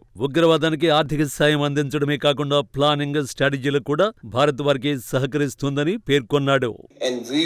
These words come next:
Speaker 2: will expose them in the world कि ये किस फेस के साथ लोगों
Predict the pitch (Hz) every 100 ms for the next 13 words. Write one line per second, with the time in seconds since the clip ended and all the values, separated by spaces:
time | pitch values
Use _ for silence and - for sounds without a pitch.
0 | 143 180 160 - 139 135 127 123 120 120
1 | 110 127 147 156 - - - 123 131 139
2 | - 196 - - - 151 156 160 139 135
3 | 131 117 127